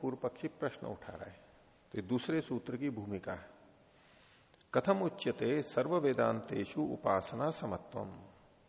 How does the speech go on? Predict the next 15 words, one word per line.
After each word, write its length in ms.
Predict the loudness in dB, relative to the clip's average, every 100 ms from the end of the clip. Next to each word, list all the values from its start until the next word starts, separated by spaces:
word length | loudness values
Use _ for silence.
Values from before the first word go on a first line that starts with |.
| _ _ _ _ -6
आप 180 | -6 -2
ये 100 | -2
कैसे 300 | 0 -2 -2
कह 180 | 0 0
दे, 140 | 0
कह 260 | -4 -4 -2
रहे 160 | -2
हो 140 | -2 -2
कि 160 | -4
समस्त 840 | -6 -4 -2 0 0 0 -2 -2 -12 -20 -20 -20 -20 -20 -20 _ 0
वेदांत 480 | 4 8 6 6 0
में, 280 | 0 0 0
यानी 140 | 0
उपनिषदों 640 | -2 -2 -4 0 0 0
में 300 | 0 0 -2